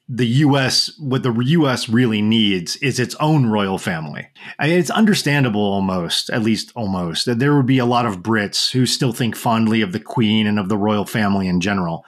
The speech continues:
And I, I think especially the older ones. I mean, I, I'm, you know, thinking about the, especially with, with Queen Elizabeth the second, that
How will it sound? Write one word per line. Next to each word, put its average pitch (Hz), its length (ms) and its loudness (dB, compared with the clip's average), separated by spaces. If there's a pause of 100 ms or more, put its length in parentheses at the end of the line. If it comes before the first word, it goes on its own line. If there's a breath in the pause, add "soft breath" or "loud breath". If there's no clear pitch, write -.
(160 soft breath)
And 123 160 -2
I, 151 280 0
I 190 40 2
think 208 200 2
especially 151 420 0
the 98 120 0
older 110 280 2
ones. 82 440 -10 (220 soft breath)
I - 40 -2
mean, 123 100 0
I, 135 100 0
I'm, 127 260 -2 (160)
you 151 160 2
know, 123 100 2
thinking 165 340 0
about 110 400 0 (220)
the, 117 320 0
especially 139 540 0
with, 110 300 -2
with 113 340 -2
Queen 143 180 0
Elizabeth 101 480 -2
the 101 60 -8
second, 110 400 -2
that 104 220 -4